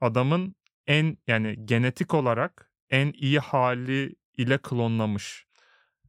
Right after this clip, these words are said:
Yani spa salonu şeyi o yüzden iyiymiş. Yani oraya, oraya giren kişiler çıktığında çok iyi geldi falan diye o yüzden çıkıyormuş. Ve tüm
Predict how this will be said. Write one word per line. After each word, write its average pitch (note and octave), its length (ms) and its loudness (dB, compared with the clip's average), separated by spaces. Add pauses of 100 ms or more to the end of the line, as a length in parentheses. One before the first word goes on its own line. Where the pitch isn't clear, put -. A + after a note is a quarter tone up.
Yani B2 240 2
spa - 280 -2
salonu C#3 360 -2
şeyi C#3 260 0
o C3 180 0
yüzden A2+ 420 0
iyiymiş. G2+ 480 -2
Yani G2 200 0
oraya, A2 400 0
oraya A2+ 300 2
giren A#2 400 -4 (120)
kişiler B2+ 520 -4 (100)
çıktığında A#2+ 760 -4 (1120)
çok - 280 -2
iyi A2+ 160 4
geldi G#2 300 2
falan A#2 400 -2
diye C#3+ 100 0
o B2+ 160 0
yüzden A2 300 0
çıkıyormuş. - 420 -8
Ve D3 80 0
tüm E3 320 -2